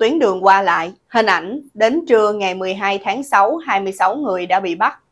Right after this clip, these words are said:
Nhà chức trách cũng khuyến cáo người dân huyện Cư Quyên và các địa phương lân cận bình tĩnh,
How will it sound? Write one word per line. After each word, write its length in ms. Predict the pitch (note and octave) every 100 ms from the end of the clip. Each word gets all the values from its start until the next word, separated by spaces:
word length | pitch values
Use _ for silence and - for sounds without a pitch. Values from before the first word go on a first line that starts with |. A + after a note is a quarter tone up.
| _ _ _ _ _ _ _ _
Nhà 280 | A3+ A3 G#3+
chức 220 | A3 E4 E4+
trách 320 | D4+ - -
cũng 280 | - F#3 A3
khuyến 260 | C4 B3+ E4+
cáo 180 | A#3 A3+
người 200 | C4+ G3+
dân 260 | G3 G3
huyện 320 | G#3 F#3+ F3+ G3
Cư 220 | G#3+ G#3+
Quyên 300 | A3 G3 G3+
và 120 | G3
các 260 | F#3 B3+ A3
địa 140 | F#3+ F#3+
phương 200 | A3 G#3
lân 260 | G#3 G3+ G3+
cận 340 | G3 F3 F#3
bình 220 | G3 G3 F#3
tĩnh, 320 | F3+ F3+